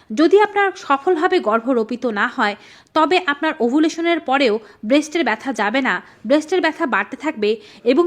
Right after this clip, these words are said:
পিরিয়ডের এক থেকে দুতম দিনে গিয়ে এ ব্যথা কমে যাবে। কিন্তু যদি সফলভাবে গর্ভধারণ হয় বা গর্ভরোপিত হয়, তবে ওভুলেশনের পরে এ ব্যথা হালকা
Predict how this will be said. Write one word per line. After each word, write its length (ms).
পিরিয়ডের 380
এক 160
থেকে 140
দুতম 320
দিনে 300
গিয়ে 140
এ 80
ব্যথা 280
কমে 220
যাবে। 300
কিন্তু 320
যদি 140
সফলভাবে 520
গর্ভধারণ 600
হয় 240
বা 120
গর্ভরোপিত 680
হয়, 280
তবে 240
ওভুলেশনের 640
পরে 140
এ 80
ব্যথা 260
হালকা 240